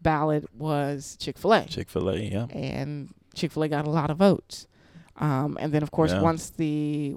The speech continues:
Speaker 1: official, school officials got that, got word back that Chick-fil-A was kind of the front runner,
Speaker 2: Yeah.
Speaker 1: Chick-fil-A magically disappeared from the ballots. <laughs>
Speaker 2: Yeah. So
Speaker 1: And they
Speaker 2: they
Speaker 1: told
Speaker 2: take the
Speaker 1: students.
Speaker 2: ballots back, took Chick-fil-A off,
Speaker 1: Yes.
Speaker 2: and then reissued this.
Speaker 1: Correct.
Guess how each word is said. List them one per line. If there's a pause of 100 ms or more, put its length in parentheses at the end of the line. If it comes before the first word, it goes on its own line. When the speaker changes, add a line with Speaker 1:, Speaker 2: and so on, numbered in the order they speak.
Speaker 1:
official,
school
officials
got
that, (260)
got
word
back
that
Chick-fil-A
was
kind
of
the
front
runner, (220)
Speaker 2:
Yeah. (920)
Speaker 1:
Chick-fil-A
magically
disappeared
from
the
ballots.
<laughs> (880)
Speaker 2:
Yeah. (220)
So
Speaker 1:
And
they
Speaker 2:
they
Speaker 1:
told
Speaker 2:
take
the
Speaker 1:
students.
Speaker 2:
ballots
back, (100)
took
Chick-fil-A
off,
Speaker 1:
Yes.
Speaker 2:
and
then
reissued
this.
Speaker 1:
Correct.